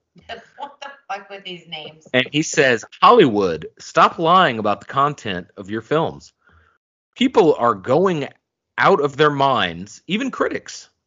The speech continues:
Speaker 2: proclaiming how fantastic The Conjuring is supposed to be. Don't get me wrong, I love a good horror film, especially one that doesn't cling to the modernist jump scare paradigm,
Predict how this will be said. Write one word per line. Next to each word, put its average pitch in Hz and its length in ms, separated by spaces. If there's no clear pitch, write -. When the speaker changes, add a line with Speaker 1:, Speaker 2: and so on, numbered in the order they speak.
Speaker 2:
proclaiming 190 500
how 143 200
fantastic 156 920
The 98 80
Conjuring 123 560
is 87 120
supposed 101 400
to 95 80
be. 101 260
Don't 202 140
get 262 100
me 233 80
wrong, 185 340
I 139 60
love 214 180
a 202 40
good 180 160
horror 160 300
film, 98 360
especially 208 460
one 143 220
that 113 120
doesn't 131 280
cling 156 320
to - 100
the 113 140
modernist 139 840
jump 147 300
scare 143 360
paradigm, 90 600